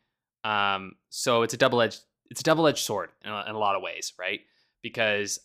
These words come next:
I, I sort of feel like, I don't know. I gue-, I guess we can talk about this more when you finish it. I guess thematically, it does kinda make sense. Like, you're gonna stay on the eye,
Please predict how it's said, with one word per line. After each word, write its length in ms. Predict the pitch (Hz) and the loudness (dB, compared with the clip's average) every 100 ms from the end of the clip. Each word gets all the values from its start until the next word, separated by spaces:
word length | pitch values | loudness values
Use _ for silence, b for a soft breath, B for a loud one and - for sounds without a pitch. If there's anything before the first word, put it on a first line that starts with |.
| 113 | -2
I, 200 | 113 110 | 0 0
I 160 | 113 110 | -2 -2
sort 240 | - 131 | -2 -4
of 60 | 113 | -4
feel 240 | - 117 | -4 -2
like, 320 | 113 107 - - _ _ _ _ _ _ _ _ _ _ _ | 0 0 -2 -14 _ _ _ _ _ _ _ _ _ _ _
I 100 | 175 | 2
don't 140 | 185 120 | 4 4
know. 220 | 95 95 | 0 0
I 80 | 147 | -2
gue-, 140 | 170 160 | -2 -2
I 80 | 170 | 0
guess 280 | 196 196 170 | 0 0 -6
we 60 | |
can 80 | 165 | -10
talk 120 | 208 | -8
about 120 | 233 196 | -8 -8
this 100 | 139 | -4
more 140 | 131 | -2
when 100 | 123 | -2
you 80 | 110 | -6
finish 280 | - 107 117 | -8 -8 -6
it. 60 | 127 | -2
I 40 | |
guess 220 | 196 - | -2 -2
thematically, 720 | 202 135 113 113 127 143 131 | -6 -2 2 2 2 -4 -6
it 100 | - | -6
does 220 | 117 117 113 | -4 -4 -4
kinda 240 | 117 113 | -4 -4
make 220 | 113 113 | -4 -8
sense. 340 | - 117 113 107 | -6 -6 -6 -10
Like, 140 | - | -12
you're 100 | 104 | -12
gonna 140 | 104 101 | -12 -10
stay 240 | - 104 | -6 -6
on 80 | 101 | -6
the 120 | 98 | -8
eye, 360 | 95 101 101 | -4 -2 -2